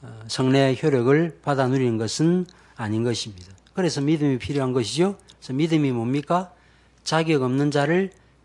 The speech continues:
자격 있게 만들어주는 거죠. 쉽게 말하면, 예, 불완전한 자라도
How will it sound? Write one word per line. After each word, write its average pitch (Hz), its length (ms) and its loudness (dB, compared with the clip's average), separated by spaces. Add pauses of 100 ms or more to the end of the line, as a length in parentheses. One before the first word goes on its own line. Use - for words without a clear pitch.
(140)
자격 156 380 -2
있게 160 280 0
만들어주는 123 760 -2
거죠. 120 320 -2
쉽게 151 300 -6
말하면, 135 540 0 (800)
예, 101 180 -16
불완전한 165 640 4
자라도 123 500 0